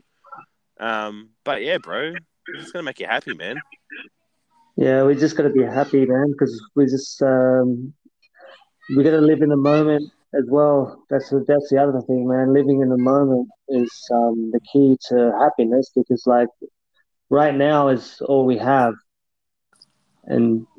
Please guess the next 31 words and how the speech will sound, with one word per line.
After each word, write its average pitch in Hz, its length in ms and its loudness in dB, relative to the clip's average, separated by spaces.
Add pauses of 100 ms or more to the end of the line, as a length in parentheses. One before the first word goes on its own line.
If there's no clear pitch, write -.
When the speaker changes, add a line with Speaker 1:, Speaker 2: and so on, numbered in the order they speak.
(280)
Speaker 2:
you 135 120 0
know, 127 180 2
when 135 260 2
you 127 800 2 (420)
if - 180 -4
you, 143 60 -6 (140)
like, 117 280 0
say 143 280 2
to 135 140 -2
yourself, 120 500 0
like, 117 200 -2
"Oh, 120 180 2
I 120 40 2
wanna 120 260 0
be 113 140 -4
happy," 117 520 -6 (1040)
just - 220 -4
be 131 100 2
happy, 117 440 -2
like, 110 220 -4
right 131 220 0
now. 139 340 -2 (1160)
And 117 140 2
then 123 80 2 (120)
Speaker 1:
Mm. 110 260 -4
Speaker 2:
there's 139 160 2
a 151 60 2
lot 175 160 4
of 147 240 -2
things, 135 340 -2
um, 113 480 -6